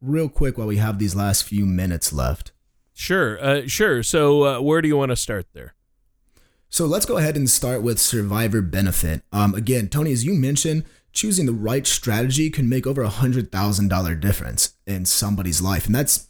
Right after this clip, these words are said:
Speaker 1: for one person. Now, imagine you have two individuals. So there's another piece to the puzzle 'cause most people are able to work and choose a strategy when there's two individuals that is even more effective.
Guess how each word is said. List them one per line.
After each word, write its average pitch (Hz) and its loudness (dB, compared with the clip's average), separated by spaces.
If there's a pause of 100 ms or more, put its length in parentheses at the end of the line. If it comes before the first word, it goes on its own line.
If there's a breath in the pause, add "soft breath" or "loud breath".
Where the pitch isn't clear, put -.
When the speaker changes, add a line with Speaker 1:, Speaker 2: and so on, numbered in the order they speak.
(140)
Speaker 1:
for 123 -2
one 135 0
person. 147 4
Now, 107 0
imagine 135 2
you 131 2
have 123 -2
two 151 0
individuals. 101 -2 (260 loud breath)
So - -2
there's 107 0
another 131 0
piece - 2
to - -10
the - -4
puzzle 131 2
'cause 101 -2
most 98 0
people 131 0 (260 loud breath)
are - 0
able 110 0
to 117 0 (100)
work 107 0
and 104 0
choose 123 2
a 95 0
strategy 120 0
when 110 0
there's 101 0 (140)
two 131 0
individuals 120 0
that 92 -4
is 98 0
even 123 -2
more 104 0
effective. - -2